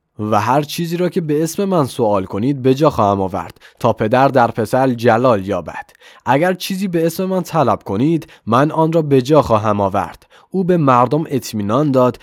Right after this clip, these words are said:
که در پرتو فیض و عنایت و عطایا قرار دارند. خدا بخشاینده است و انسان دریافت کننده. آیا باور نمی‌کنی که من در پدر هستم و پدر در من است؟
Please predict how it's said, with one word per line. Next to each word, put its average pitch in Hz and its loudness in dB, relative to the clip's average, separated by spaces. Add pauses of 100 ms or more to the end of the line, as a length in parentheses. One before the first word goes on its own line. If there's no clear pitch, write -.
(120)
که 127 -2
در 117 2
پرتو 120 0
فیض 165 -4
و 143 4
عنایت 120 -2
و 147 -4
عطایا 110 -2
قرار 120 2
دارند. 90 -10 (320)
خدا 127 0
بخشاینده 117 0
است 135 -2
و - 0
انسان 135 -2
دریافت 101 -2
کننده. 110 -6 (680)
آیا 170 2
باور 156 4
نمی‌کنی 156 -2
که 117 -4
من 117 -2
در 117 0
پدر 117 -2
هستم 123 -2
و 110 2
پدر 151 -4
در 113 -2
من 98 -6
است؟ 135 -6